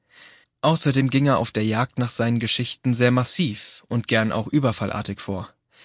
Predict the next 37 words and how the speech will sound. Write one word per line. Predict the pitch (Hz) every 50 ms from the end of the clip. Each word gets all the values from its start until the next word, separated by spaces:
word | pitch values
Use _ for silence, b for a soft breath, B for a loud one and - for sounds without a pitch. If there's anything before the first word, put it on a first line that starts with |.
| b b b b b b _
was | 113 113 -
ihm | 127 123
in | 110 107 107
Kollegenkreisen | - - 117 101 104 101 101 107 104 - - 113 113 110 110 120 120
den | 117 120 120
Spitznamen | - - - 127 - - - 127 127 131 135 127
Sturm | - - - 147 131 110 101
eingebracht | - 95 104 104 110 95 - 98 101 - - -
hatte. | 110 101 - - - _ _ _ _ _ _ _ _ _ _ _ _ _ _ _ _ _ _ _ _ _ _ _ _
Das | - - - -
hatte | 196 185 - 156
ihm | 135 131 123
so | 113 120 160 196
gut | 170 131 117 104 -
gefallen, | - 104 - - 107 104 107 107 123 139 147 - _ _ _
dass | - 123 131 135
er | 139
seine | 131 135 131 127 135 - -
Artikel | 113 - - 135 135 - 147 147 147 139
unter | - 135 139 151
dem | 143 147 147
Pseudonym | 147 - - 113 107 110 107 107 110 113 110
Alexander | - 107 104 107 - - - 107 104 110 131
Sturm | - - - 139 110 98
veröffentlichte. | - - 67 - - - - - - 101 - - 78 - - _ _ _ b b b b b b b b b b b b b b b b b b b
Im | - 135 135
Laufe | 135 143 160 156 - 147
der | 117 117 117
Zeit | - - 127 123 135 135
hielten | - - 135 135 131 - - 139
das | 127 127 123 -
die | - 151
meisten | 131 104 104 104 - - - 117
für | - 123 120
seinen | 123 143 156 160 156
wahren | - 147 113 104 95 92 82
Namen. | 80 64 50 50 -